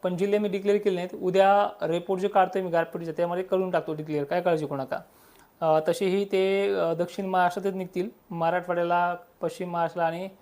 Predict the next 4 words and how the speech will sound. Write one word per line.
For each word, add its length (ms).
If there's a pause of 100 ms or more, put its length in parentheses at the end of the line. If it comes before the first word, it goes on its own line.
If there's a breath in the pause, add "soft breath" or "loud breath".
(520 soft breath)
आपल्या 540
उत्तरेकडील 640 (100)
म-, 220
महाराष्ट्राला, 560